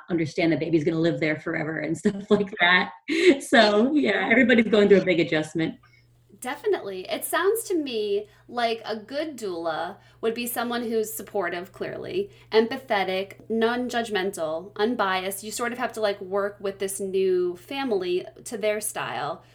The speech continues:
Speaker 2: So you're adaptable. I think these are the qualities to look for when hiring a postpartum doula f-, to find a good fit.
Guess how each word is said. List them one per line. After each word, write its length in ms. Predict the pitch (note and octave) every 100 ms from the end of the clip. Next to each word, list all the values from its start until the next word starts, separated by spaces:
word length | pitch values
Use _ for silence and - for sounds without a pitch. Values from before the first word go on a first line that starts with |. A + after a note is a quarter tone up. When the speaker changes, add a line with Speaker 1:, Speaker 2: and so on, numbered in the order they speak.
| -
Speaker 2:
So 120 | B3
you're 160 | B3 A#3
adaptable. 960 | G3 G#3 G#3 G#3+ G#3+ F#3 E3+ E3+ F3
I 120 | G3 G#3+
think 220 | A#3+ B3
these 180 | A#3 A#3+
are 40 |
the 100 | A3+
qualities 440 | A#3 G#3 G3+ G3+
to 100 | -
look 200 | G3 G3
for 120 | - F#3
when 180 | F#3
hiring 380 | G3 F3+ F3 F3+
a 60 | F3
postpartum 560 | F#3+ F3+ - F#3 F#3
doula 300 | F3+ F3+ F3 -
f-, 140 | G#3
to 120 | -
find 240 | A3 G3 F#3+
a 40 |
good 240 | F#3+ F3+ -
fit. 440 | - E3 B2+